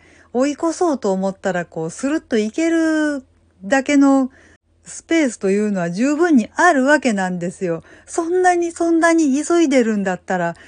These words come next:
私をどかせようとか考えないで、ね、こう、ちょっと横抜けて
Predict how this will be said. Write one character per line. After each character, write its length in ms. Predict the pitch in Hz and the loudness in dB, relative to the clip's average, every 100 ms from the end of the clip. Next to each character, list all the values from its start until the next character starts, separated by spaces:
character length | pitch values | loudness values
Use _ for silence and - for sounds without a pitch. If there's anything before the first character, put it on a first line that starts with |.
| - - | -20 -6
私 460 | 226 240 302 - | -2 0 0 2
を 100 | 339 | 0
ど 160 | 254 247 | 2 0
か 160 | 254 311 | 2 0
せ 140 | 349 | 4
よ 160 | 370 311 | 4 4
う 60 | |
と 100 | 220 | 0
か 120 | 196 | -6
考 400 | 190 220 220 247 262 | -8 -4 0 2 4
え 140 | 277 | 4
な 140 | 269 | 4
い 160 | 226 202 | 4 2
で、 240 | 170 175 - _ _ _ - | -2 -4 -6 _ _ _ 2
ね、 360 | 277 254 185 _ _ _ _ - | 4 4 -2 _ _ _ _ 2
こ 200 | 240 220 | 2 2
う、 60 | |
ち 140 | 214 359 | 0 0
ょ 20 | |
っ 80 | 381 - | 0 0
と 140 | 269 | 0
横 340 | 220 226 - 294 | 2 0 0 0
抜 200 | 285 277 | 2 2
け 140 | 269 | -2
て 260 | 262 262 254 | -2 0 -2